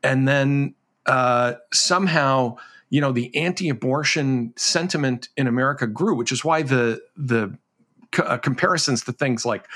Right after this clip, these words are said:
um, Plessy are just so disingenuous. The, the, um, it's not like, you know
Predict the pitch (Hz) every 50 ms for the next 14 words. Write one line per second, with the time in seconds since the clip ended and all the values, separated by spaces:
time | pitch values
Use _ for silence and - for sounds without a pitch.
0 | - - - - - - - 113 113 107 - - - - - 170 165 185 - -
1 | 120 90 87 90 - - - - - - - 135 139 131 - 156 139 - - 143
2 | 123 113 - - 165 160 - 185 185 170 143 156 185 226 240 220 165 139 127 120
3 | - - - - - - - - _ - 123 123 135 139 - - 120 120 135 131
4 | 123 127 127 123 120 120 120 - 123 123 - - 175 190 208 180 165 131 - 160
5 | 156 123